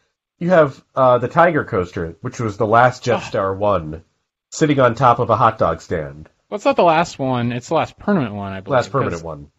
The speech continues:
Speaker 2: Yeah, 'cause I rode one in France. But, yeah, it's the last permanent one, of course. And that's doubtful if that will get sold. It's got a lot of years on it.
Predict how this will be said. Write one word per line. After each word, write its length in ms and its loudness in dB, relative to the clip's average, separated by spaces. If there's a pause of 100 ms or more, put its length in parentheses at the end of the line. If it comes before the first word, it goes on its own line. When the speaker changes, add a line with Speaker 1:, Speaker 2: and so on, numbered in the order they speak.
(140)
Speaker 2:
Yeah, 220 -4
'cause 140 -4
I 80 4
rode 180 0
one 140 -2
in 100 -6
France. 540 -8
But, 440 -4 (1120)
yeah, 260 -2
it's 140 -12
the 80 -4
last 220 -2
permanent 340 0
one, 180 -6
of 60 -10
course. 460 -4 (880)
And 260 0
that's 240 0
doubtful 440 -4
if 80 -12
that 180 -8
will 100 -10
get 180 -12
sold. 360 -12 (280)
It's 260 -16
got 160 0
a 40 2
lot 180 0
of 60 -6
years 280 -2
on 180 -4
it. 120 -14